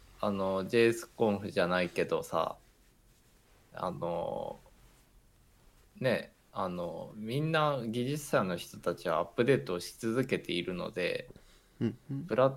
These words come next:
Speaker 1: トフォームもそれに応じて、その仕組みの部分はアップデートされていくんだけど、人類が追いつけてないんだよね。
Speaker 2: うん、そうですね。使い方というか。
Speaker 1: うん。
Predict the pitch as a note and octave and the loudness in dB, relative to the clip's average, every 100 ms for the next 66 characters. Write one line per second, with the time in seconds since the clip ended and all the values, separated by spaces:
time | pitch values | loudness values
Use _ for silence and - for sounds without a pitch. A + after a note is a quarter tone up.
0 | - D3 C#3+ D#3 A#2 G2 F2+ F2 G#2+ G2+ | -2 -2 4 6 6 4 2 0 4 4
1 | A2+ A#2 A#2 A2 A2+ - A2 G#2 F#2+ - | 4 4 2 2 0 6 8 8 4 -4
2 | - G2+ F#2+ F2+ F2 - B2 A2+ F#3 G#3 | -6 -2 2 2 2 0 -4 2 4 6
3 | G#3 G#3 G#3 G3 B2+ F#2+ F#2 - G#2+ A2 | 6 4 2 4 6 8 8 6 6 6
4 | G#2+ - F#2 F2+ - F#2+ - F#2 F2 F2 | 4 -2 0 2 0 -2 -2 -2 0 0
5 | F2+ F2 F#2 F2+ - - _ _ _ D3 | -2 -2 -2 -2 -4 -12 _ _ _ 0
6 | A#3 C4+ A2+ G2+ F#2 G#2 A#2 - - - | 2 6 8 8 8 8 6 4 0 0
7 | F2+ F2+ F#2 F2 - C2 F2+ F2+ F2 F2+ | 0 0 2 0 -2 -4 -4 -2 -2 -4
8 | A#2+ - _ _ _ _ A2+ G#2 G2 - | -10 -18 _ _ _ _ -4 -2 -2 -4
9 | - - - - G2+ - - F#2+ G2 G2 | -8 -12 -14 -2 -2 -2 -8 -6 -4 -2
10 | G2 G2+ - - F#2 F#2 - G2 F#2 F2 | -4 -6 -6 -2 -2 -2 -4 -2 -2 -2
11 | F2 - - - | -4 -4 -4 -4